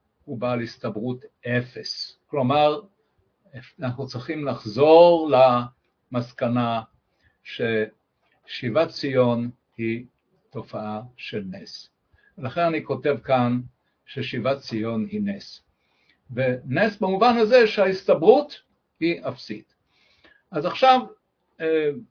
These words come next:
זה המבוא שמסביר למה אני, אה, הולך עם העיקרון של לך אל נמלה עצל, ראה דרכיה וחכם. בסרטון הבא אני רוצה להסביר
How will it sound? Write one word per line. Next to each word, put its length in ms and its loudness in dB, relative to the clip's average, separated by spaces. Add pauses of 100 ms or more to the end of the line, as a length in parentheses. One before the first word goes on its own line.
(540)
זה 200 -4
המבוא 720 4 (360)
שמסביר 720 -4
למה 420 -2
אני, 520 -8 (100)
אה, 260 -6
הולך 460 -6
עם 200 -8
העיקרון 560 -2
של 380 -6 (580)
לך 340 -6
אל 240 -6
נמלה 580 -2
עצל, 420 -2
ראה 340 -6
דרכיה 500 -6
וחכם. 520 -14 (1160)
בסרטון 1000 -2
הבא 440 6 (880)
אני 120 -10
רוצה 260 -10
להסביר 640 -6